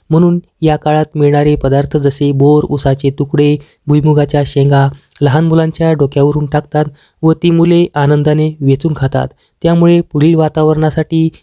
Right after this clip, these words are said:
मुलांचे शरीर सदृढ बनते. त्यामुळे आपण हे बोरनान नक्की करावे. मित्रांनो, संक्रांतीच्या दुसऱ्या दिवशी किंक्रांत असते. या दिवशी किंक्रासुराचा वध झाला होता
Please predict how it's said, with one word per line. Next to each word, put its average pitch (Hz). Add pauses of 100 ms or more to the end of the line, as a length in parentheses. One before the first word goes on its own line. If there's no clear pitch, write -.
(140)
मुलांचे 147
शरीर 151 (260)
सदृढ 147
बनते. 135 (580)
त्यामुळे 165 (120)
आपण 143
हे 151
बोरनान 143 (160)
नक्की 135
करावे. 131 (380)
मित्रांनो, 175 (280)
संक्रांतीच्या 170
दुसऱ्या 156
दिवशी 156
किंक्रांत 156
असते. 135 (360)
या 165
दिवशी 170 (100)
किंक्रासुराचा 160
वध 139
झाला 135
होता 127